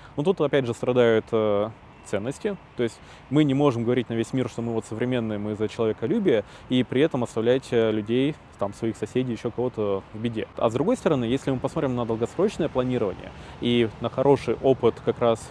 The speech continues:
включения таких, э, беженцев, э, в состав своего города, то мы увидим, что на самом деле это отражается в плюс. Потому что если вы создадите условия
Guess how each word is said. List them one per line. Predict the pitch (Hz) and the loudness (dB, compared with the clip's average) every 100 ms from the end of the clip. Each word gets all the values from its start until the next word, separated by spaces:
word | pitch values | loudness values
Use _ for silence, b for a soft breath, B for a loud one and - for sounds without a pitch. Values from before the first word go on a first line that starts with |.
| - | -8
включения | - 123 139 123 101 | -4 0 0 0 -2
таких, | 107 - 117 - | -4 -2 -4 -2
э, | 110 104 | -2 0
беженцев, | 117 110 107 - 98 - | -2 -2 -6 -10 -10 -6
э, | 104 | -2
в | 101 98 101 - B B B - - | 0 2 0 -2 B B B -6 0
состав | 147 127 107 - - | 6 8 6 2 -10
своего | - 113 101 107 | 0 2 2 0
города, | 117 220 208 110 104 B B - | 2 4 4 2 -2 B B -6
то | |
мы | 127 | -4
увидим, | 139 208 208 | -2 -2 -4
что | - | -4
на | 120 | -6
самом | 156 160 | -4 0
деле | 131 120 | 2 2
это | 113 | 2
отражается | 110 117 135 131 110 | -2 -2 0 -2 -6
в | |
плюс. | - 120 - - - B B - | -2 -2 -2 -18 -20 B B -10
Потому | - 117 202 | -6 -2 -2
что | - 127 | 0 0
если | 117 147 131 | 2 0 0
вы | 123 | -2
создадите | - 113 123 147 123 | -2 -6 -4 -4 -4
условия | - 143 135 120 113 113 | 0 2 4 6 6 4